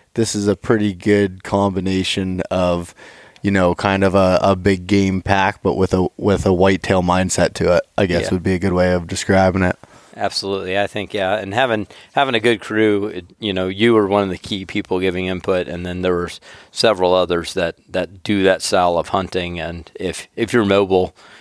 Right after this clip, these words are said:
Speaker 2: it's, it's, it's gonna be really good for that, so.
Speaker 1: Yeah, I felt like a, sort of like an attachment to it when, like, that was my favorite thing that, like, that you've had me test, because it's just, that's w-, what I do and, and everything that, that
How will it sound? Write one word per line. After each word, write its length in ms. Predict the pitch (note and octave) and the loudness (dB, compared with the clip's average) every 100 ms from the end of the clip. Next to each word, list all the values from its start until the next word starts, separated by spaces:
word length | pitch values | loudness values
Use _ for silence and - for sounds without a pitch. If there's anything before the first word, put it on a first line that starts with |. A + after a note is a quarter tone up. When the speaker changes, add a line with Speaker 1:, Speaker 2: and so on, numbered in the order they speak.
| - - | -20 -14
Speaker 2:
it's, 280 | E2 - - | -10 -10 -10
it's, 400 | E2+ - - C#4+ | -12 -6 -8 -8
it's 300 | F2 - - | -8 -8 -6
gonna 180 | F#2 | -8
be 140 | F2 E2+ | -6 -6
really 260 | F2 E2 | -6 -6
good 220 | E2 E2 - | -8 -10 -10
for 120 | F2 | -12
that, 240 | F2 F2+ - | -12 -12 -12
so. 240 | - F2 _ _ | -14 -14 _ _
Speaker 1:
Yeah, 300 | G#2+ G#2+ F#2+ F2 | 2 2 2 -2
I 80 | A2 | 0
felt 320 | C#3 B2+ A2 | 2 4 4
like 180 | A2 G#2+ | 2 4
a, 340 | F#2+ F2+ E2 _ - - - - | 4 2 0 _ -20 -20 -20 -4
sort 280 | - A#2+ | 4 6
of 80 | A#2 | 6
like 240 | G#2+ G#2 G2 | 4 2 0
an 80 | |
attachment 760 | F2+ - - G2 F#2+ - F2 - | -2 -2 0 0 0 -2 -6 -6
to 240 | - F#2 E2+ | -2 0 0
it 120 | F2+ | -4
when, 240 | F#2+ F2+ | -6 -4
like, 240 | F2+ F2+ G2+ | -4 -4 2
that 160 | G#2 | 2
was 100 | G#2 | 4
my 120 | G#2 G2 | 2 2
favorite 440 | - G#2 G2+ G2 | 4 4 4 0
thing 260 | G#2+ G#2 G2+ | 0 2 2
that, 260 | F#2 F2 | 0 -2
like, 400 | - G2+ F#2+ - | -4 -2 -2 -4
that 120 | F#2+ F2+ | -4 -2
you've 160 | F#2 | -2
had 260 | G2+ F#2+ F2+ | 0 0 0
me 140 | F2 | -4
test, 340 | - G2+ G2+ - | 0 0 0 -2
because 300 | F#2+ G2 F#2+ | -2 0 0
it's 100 | - | 0
just, 340 | G#2+ - - | 0 0 -2
that's 280 | A2 G2 - | -2 -2 -10
w-, 220 | G#2 G#2 - | -8 -10 -8
what 240 | A2 A2 | 2 4
I 160 | G2+ G2+ | 4 0
do 560 | F2 - - G#2 G#2+ F#2 | -2 -14 0 2 2 0
and, 180 | F2 F2+ | -4 -4
and 340 | F2 F2 F2 - | -4 -4 -6 -2
everything 500 | G2 G2 G2 G#2 G2 | 0 2 2 0 2
that, 240 | F#2+ F2 - - - - - - | 2 0 -4 -20 -20 -20 -18 2
that 260 | G2 F2+ | 2 2